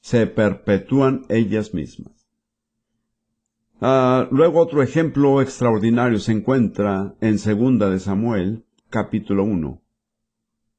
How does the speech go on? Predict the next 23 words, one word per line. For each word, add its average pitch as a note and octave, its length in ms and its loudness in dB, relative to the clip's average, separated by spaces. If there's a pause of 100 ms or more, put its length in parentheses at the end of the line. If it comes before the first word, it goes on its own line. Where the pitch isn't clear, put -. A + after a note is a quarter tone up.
(720)
Un C3+ 340 4
lamento B2 840 0
que G#2+ 140 0
pronunció G2 580 0
David A2+ 300 0
después A#2+ 440 -2
que G#2+ 140 -2
el F#2+ 140 2
rey A#2 180 0
Saúl A#2+ 520 -2 (880)
y A#2 140 2
su G#2+ 720 -2
hijo B2 480 0
Jonatán G#2 760 0
fueron G#2 400 0
muertos G2+ 580 -2
por G#2 180 0
los F#2+ 140 -2
filisteos G#2+ 760 -2 (140)
en G#2 180 2
el F#2 120 2
monte G#2 480 0
Gilboa. E2+ 600 -2